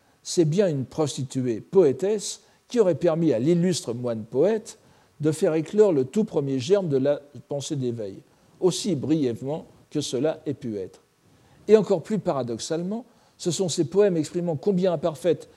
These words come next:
est encore la volonté de se libérer de leur auteur, qui sont ici à considérer comme des témoignages de la qualité de sa pensée d'éveil. Vous voyez que ces poèmes disent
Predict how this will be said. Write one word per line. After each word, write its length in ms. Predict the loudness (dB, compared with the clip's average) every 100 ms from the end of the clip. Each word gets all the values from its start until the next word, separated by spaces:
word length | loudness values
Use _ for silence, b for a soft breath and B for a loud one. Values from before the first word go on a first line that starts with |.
| b
est 160 | -6 -4
encore 260 | -2 0 0
la 120 | 0
volonté 320 | -2 -4 -4
de 40 |
se 120 | -4 -4
libérer 400 | -2 -2 -2 -2
de 80 |
leur 200 | -4 -6
auteur, 440 | -6 -4 -2 -2 -4 B B B -10
qui 100 | -4
sont 180 | -2 -2
ici 360 | -4 -2 -2
à 80 | -4
considérer 720 | -2 -2 -2 0 0 -2 -6 b b _
comme 160 | -6
des 140 | -2 -4
témoignages 720 | -2 0 2 0 0 -2 -2
de 60 | -2
la 120 | -4
qualité 460 | -2 -4 -4 -2 -4
de 120 | -2
sa 180 | -8 -10
pensée 340 | -10 -10 -8
d'éveil. 360 | -8 -6 -10 -14 -20 b b b
Vous 60 | 2
voyez 180 | 2
que 80 | 2
ces 180 | -4 -4
poèmes 420 | -2 0 0 0
disent 360 | -4 -2 -2